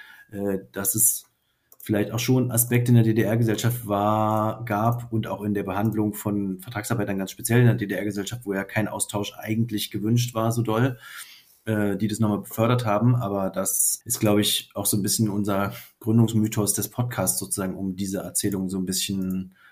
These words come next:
aufzugreifen, ne? Weil so in den letzten Jahren, auch mit so A F D und so, kam es ja immer wieder so, die Leute haben halt nie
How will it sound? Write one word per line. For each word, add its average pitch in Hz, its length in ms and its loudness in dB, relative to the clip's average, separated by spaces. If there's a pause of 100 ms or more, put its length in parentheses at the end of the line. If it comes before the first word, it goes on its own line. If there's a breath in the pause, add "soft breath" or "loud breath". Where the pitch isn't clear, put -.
(140 soft breath)
aufzugreifen, 101 640 2
ne? 113 120 2
Weil 104 140 6
so 101 100 -2
in 98 120 0
den - 20 -2
letzten 98 320 0
Jahren, 98 640 0 (340 soft breath)
auch 101 140 -8
mit 107 140 2
so - 80 0
A 104 100 2
F - 100 -2
D 110 140 4
und 120 120 8
so, 120 100 2
kam 107 160 0
es 104 80 0
ja 104 60 -2
immer 101 200 -2
wieder 110 220 2
so, 95 160 -2
die 98 160 -2
Leute 98 260 -2
haben 104 120 0
halt 98 120 -2
nie 104 480 2